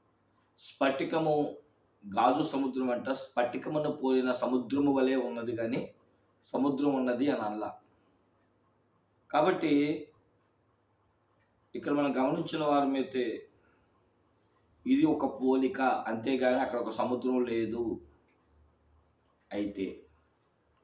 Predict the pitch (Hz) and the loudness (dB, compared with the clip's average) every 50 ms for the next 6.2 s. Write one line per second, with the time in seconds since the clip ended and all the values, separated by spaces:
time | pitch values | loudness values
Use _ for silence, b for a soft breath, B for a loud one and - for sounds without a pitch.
0 | _ _ _ _ _ _ _ _ - 127 139 160 190 196 - - - - 147 - | _ _ _ _ _ _ _ _ -2 0 0 2 0 0 -2 -2 -2 -2 -2 0
1 | 147 147 156 156 170 160 143 135 123 113 110 - 107 - _ _ _ _ _ _ | 2 2 2 2 2 2 2 2 2 0 0 -2 -4 -12 _ _ _ _ _ _
2 | _ _ _ _ _ _ _ _ _ _ _ _ _ - - 107 117 127 135 143 | _ _ _ _ _ _ _ _ _ _ _ _ _ -10 -2 2 2 4 4 4
3 | 143 151 151 151 151 151 - 135 123 123 123 131 - - - 120 - - 107 101 | 4 4 4 4 4 2 0 0 0 0 0 0 -2 -8 -14 -14 -14 -10 -8 -6
4 | 101 - - - - - 107 117 113 117 120 117 113 110 120 123 127 123 131 123 | -6 -8 -8 -14 -14 -10 -8 -6 -2 0 0 0 0 2 2 2 2 4 2 2
5 | - 113 113 - - 143 139 139 - 131 127 123 120 117 110 - - 107 101 101 | 0 0 -2 -2 -2 -2 -2 -2 -2 -4 -4 -4 -4 -4 -6 -8 -8 -8 -8 -8
6 | - - - | -8 -10 -14